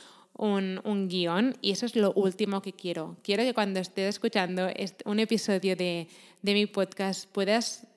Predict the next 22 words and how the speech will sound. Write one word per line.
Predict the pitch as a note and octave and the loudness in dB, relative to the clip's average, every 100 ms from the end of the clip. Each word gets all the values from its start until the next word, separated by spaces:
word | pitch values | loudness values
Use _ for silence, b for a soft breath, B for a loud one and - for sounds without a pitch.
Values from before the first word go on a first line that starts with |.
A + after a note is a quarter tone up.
| - | -12
sentir | - G3+ G3 G3+ G3 | -4 -4 0 0 0
como | A3+ | 0
si | G#3 | 0
estuviera | F3+ G3 F#3 F#3 | 0 0 0 0
delante | F3 G3 A#3+ | -2 -2 -2
tuyo, | - B3 A3+ A3 - | 2 4 4 2 0
hablándote | F#3+ F#3+ G3+ G#3+ G#3 G#3+ G#3 | -2 0 0 0 0 0 -2
y | G#3+ | -4
compartiendo | - F#3+ G3 F3+ F#3 F#3 F#3 | -4 -4 -4 -4 -4 -4 -4
consejos | F#3 F#3 - F3 F#3 | -4 -6 -8 -12 -10
contigo | - F3+ F3 E3+ E3+ | -8 -8 -6 -4 -4
sobre | E3+ F3 E3 D#3 D#3 | -4 -6 -6 -8 -10
cómo | - E3+ E3 | -12 -12 -10
crear | E3+ E3 | -8 -6
un | F#3 | -4
blog | G#3+ C#4+ C4+ - | 0 0 -2 -8
o | G3 | -6
cómo | F#3 F3+ E3+ E3+ | -6 -6 -4 -6
crear | E3 F3 E3+ | -4 -6 -4
una | E3+ | -4
buena | E3 E3+ E3 E3 | -4 -2 -4 -6
marca | F3+ E3 D#3+ D#3+ E3 D#3 | -6 -6 -8 -10 -12 -14